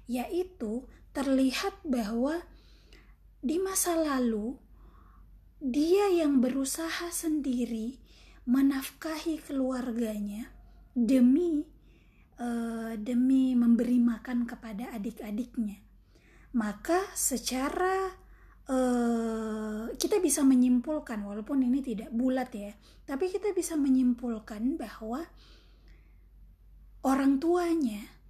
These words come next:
ada, ada ketidakberfungsian orang tua di,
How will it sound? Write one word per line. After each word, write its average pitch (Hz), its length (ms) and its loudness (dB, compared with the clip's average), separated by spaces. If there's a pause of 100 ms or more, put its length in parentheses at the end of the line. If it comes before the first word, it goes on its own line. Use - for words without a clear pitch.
(100)
ada, 392 400 0
ada 330 240 -2
ketidakberfungsian 330 1800 -2
orang 262 400 0
tua 254 400 -4
di, 226 480 -4